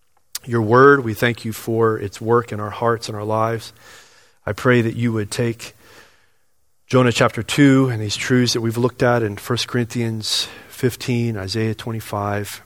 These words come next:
and really several other places throughout Scripture that we have thought of as we've, as we've listened to your word this morning. I pray that you'd use your word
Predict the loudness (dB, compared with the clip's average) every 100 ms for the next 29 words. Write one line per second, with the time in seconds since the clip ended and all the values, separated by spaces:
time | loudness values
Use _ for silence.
0 | _ _ _ _ _ _ _ _ _ -20
1 | _ _ _ _ -14 -6 0 2 2 2
2 | 2 2 2 -2 -2 -4 -4 -2 -4 -2
3 | -2 -2 -6 -8 -6 -8 -6 -6 -4 -4
4 | -8 -18 -20 -20 -20 _ -4 -4 2 4
5 | 4 4 -2 -4 -4 -6 -6 -12 -20 -12
6 | -10 -8 -8 -4 -2 -2 -4 -6 -2 2
7 | 2 0 -6 -12 -8 -8 -6 -8 -14 _
8 | _ _ _ _ _ _ _ _ _ _
9 | -20 _ _ -20 _ _ -10 -2 0 0
10 | -4 -4 -4 -4 -2 -4 -4 -4 -4